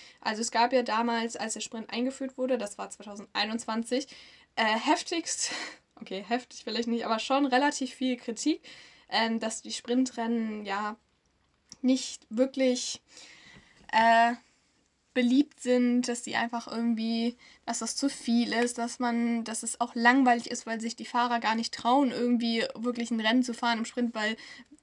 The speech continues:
vielleicht ver-, äh, ja, f-, passiert irgendwas und dann sind sie auf einmal achtzehnter und sonst wären sie irgendwie Zweiter im Rennen. Also da gab's ja schon Kritik. Ähm, allerdings über die Jahre jetzt hat sich das immer so ein bisschen geändert. Also zweitausendzweiundzwanzig hatten wir dann schon ein anderes,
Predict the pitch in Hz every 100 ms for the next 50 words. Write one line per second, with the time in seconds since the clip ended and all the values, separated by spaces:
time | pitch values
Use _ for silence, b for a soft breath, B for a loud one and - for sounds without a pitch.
0 | _ - 226 233 - 233 220 214 - B
1 | B B B - 220 214 214 - - 202
2 | - - _ _ _ _ _ _ - 233
3 | 269 269 - 254 247 233 233 - - 214
4 | 214 202 208 220 220 165 - 214 214 214
5 | 247 - 233 226 226 220 214 208 214 220
6 | 214 214 220 240 247 - 202 240 240 220
7 | 220 220 208 214 208 220 240 240 247 -
8 | 247 247 247 - 262 - - B B B
9 | B - 233 226 233 214 226 240 240 247
10 | 247 247 254 233 226 226 269 262 254 247
11 | - 240 240 - 208 - 247 247 233 226
12 | 214 - 196 - 262 269 254 208 208 196
13 | 190 196 196 - - 240 269 254 240 233
14 | 233 226 214 214 - 214 - 285 285 277
15 | 285